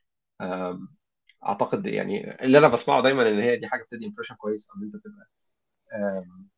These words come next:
يعني انت كمان زي، انت، انت كمان عندك الاوبشن والاختيار، انت، انت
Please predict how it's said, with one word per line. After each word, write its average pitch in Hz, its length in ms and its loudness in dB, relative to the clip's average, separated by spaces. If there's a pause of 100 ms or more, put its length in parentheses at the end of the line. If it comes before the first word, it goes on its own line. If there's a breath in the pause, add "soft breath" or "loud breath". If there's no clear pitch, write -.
يعني 113 140 6
انت 120 120 -2
كمان 123 280 6
زي، 127 160 2 (260)
انت، 143 240 6 (120)
انت 165 120 -2
كمان 151 200 2
عندك 156 240 0
الاوبشن 156 300 0
والاختيار، 104 440 0
انت، - 120 -14 (320)
انت 104 340 -4